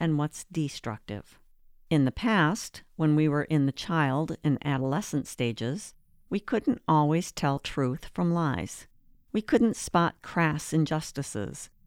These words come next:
and we would allow cruelty to parade as being done for a righteous cause.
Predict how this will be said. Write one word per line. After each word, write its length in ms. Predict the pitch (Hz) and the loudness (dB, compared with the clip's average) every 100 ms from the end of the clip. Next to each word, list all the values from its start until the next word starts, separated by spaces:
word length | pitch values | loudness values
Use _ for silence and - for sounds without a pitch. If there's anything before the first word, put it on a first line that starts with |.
| _ _ - | _ _ -2
and 140 | 139 | -2
we 140 | 143 180 | 2 2
would 160 | 185 | 2
allow 460 | 180 165 165 185 208 | 2 4 4 4 0
cruelty 840 | - - 185 147 123 - 127 143 - _ | -2 -4 0 0 -2 -2 -2 -2 -4 _
to 120 | - 151 | -8 -8
parade 600 | - 143 160 185 214 185 | -4 0 2 2 0 -2
as 140 | 170 | -4
being 260 | - 143 139 | 0 2 2
done 320 | 127 143 160 | 2 2 0
for 240 | - 131 | -2 -4
a 60 | 117 | -2
righteous 440 | 117 139 - 165 | -2 -2 -4 -8
cause. 640 | - 135 113 - - - | -6 -6 -4 -8 -12 -16